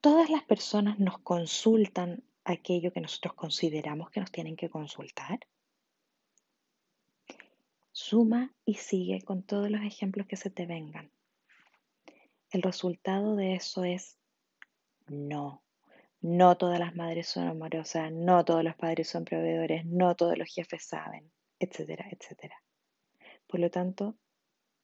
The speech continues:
la realidad me está diciendo que mis debería no se corresponden con la realidad.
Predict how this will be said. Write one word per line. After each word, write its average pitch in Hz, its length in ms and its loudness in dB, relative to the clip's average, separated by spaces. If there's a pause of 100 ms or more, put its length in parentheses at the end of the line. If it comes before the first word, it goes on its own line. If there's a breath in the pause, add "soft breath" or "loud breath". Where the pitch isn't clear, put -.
(420)
la 170 200 -2
realidad 208 540 2 (100)
me 180 100 -6
está - 200 -8
diciendo 175 640 -8 (140)
que 156 120 -6
mis 170 280 -8
debería 165 680 -2 (880)
no 202 200 -2
se - 160 -4
corresponden 220 600 -2
con 226 180 -2
la 233 100 0
realidad. 240 440 0